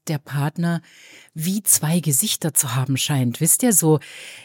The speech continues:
es gibt eine Doktor Jekyll und eine Mister Hyde Seite. Und das ist auch wirklich so. Und jetzt kommen wir nochmal zurück zu dem, warum sich vielleicht auch die Hörerinnen und Hörer fragen,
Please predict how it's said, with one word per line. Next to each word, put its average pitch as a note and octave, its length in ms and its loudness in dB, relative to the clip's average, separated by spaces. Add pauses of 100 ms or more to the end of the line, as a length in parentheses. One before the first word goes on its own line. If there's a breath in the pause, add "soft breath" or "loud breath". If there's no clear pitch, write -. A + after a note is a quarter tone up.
(140 loud breath)
es F#3 180 2
gibt - 220 -2
eine G3+ 260 4
Doktor F#3 460 -2
Jekyll G3 380 0
und D#3+ 120 -2
eine E3+ 240 0
Mister F3 400 -2
Hyde E3+ 260 0
Seite. C3 480 -2 (380 loud breath)
Und D#3 200 -6
das - 140 4
ist - 280 2
auch - 180 -4
wirklich C3+ 340 -4
so. D3 200 -2
Und D#3 240 -6
jetzt E3+ 160 -4
kommen A#3+ 180 4
wir A3 60 6
nochmal F#3+ 240 0
zurück F3+ 400 0
zu G#3+ 100 -2
dem, G#3+ 240 0
warum G3 240 4
sich G#3+ 180 0
vielleicht F#3+ 280 0
auch F3 80 0
die F3+ 160 -2
Hörerinnen G3 340 2
und F3 140 2
Hörer G3 220 2
fragen, F#3+ 420 0